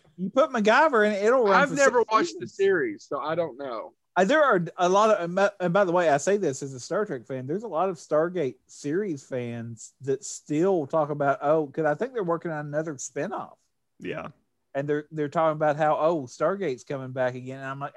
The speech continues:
Speaker 1: it has became kind of a Star Trek thing where we're getting new iterations every five, six years. So
Speaker 2: And
Speaker 1: more power
Speaker 2: honestly,
Speaker 1: to it.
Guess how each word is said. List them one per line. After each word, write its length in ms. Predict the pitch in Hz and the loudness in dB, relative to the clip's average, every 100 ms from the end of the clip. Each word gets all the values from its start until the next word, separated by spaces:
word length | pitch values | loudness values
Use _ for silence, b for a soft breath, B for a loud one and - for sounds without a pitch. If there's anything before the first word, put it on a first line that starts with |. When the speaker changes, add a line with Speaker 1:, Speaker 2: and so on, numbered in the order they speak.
| 170 | -6
Speaker 1:
it 140 | 185 | -4
has 220 | 180 190 | -2 -4
became 500 | 185 175 180 180 180 | -4 -10 -10 -8 -10
kind 220 | 175 165 180 | -6 -6 -4
of 100 | 185 | -8
a 60 | |
Star 300 | - 170 202 | -10 -6 -6
Trek 240 | 214 156 110 | -6 -10 -10
thing 280 | 131 123 117 | -8 -8 -6
where 140 | 120 127 | -8 -8
we're 100 | 135 | -8
getting 340 | 151 151 139 | -6 -6 -8
new 200 | 135 156 | -8 -4
iterations 800 | 165 160 156 170 185 165 143 131 | -4 -4 -6 -6 -8 -10 -12 -10
every 440 | 139 135 147 147 139 _ _ _ _ - | -12 -8 -6 -8 -10 _ _ _ _ -2
five, 300 | 143 147 143 | 2 2 0
six 260 | 165 139 | -10 -12
years. 380 | 151 175 170 113 | -10 -8 -8 -12
So 180 | - 131 | -6 -2
Speaker 2:
And 220 | 165 175 | -2 -4
Speaker 1:
more 100 | 160 156 | -4 0
power 160 | 185 165 | 0 0
Speaker 2:
honestly, 200 | 190 196 | -4 -4
Speaker 1:
to 80 | |
it. 80 | 202 | -4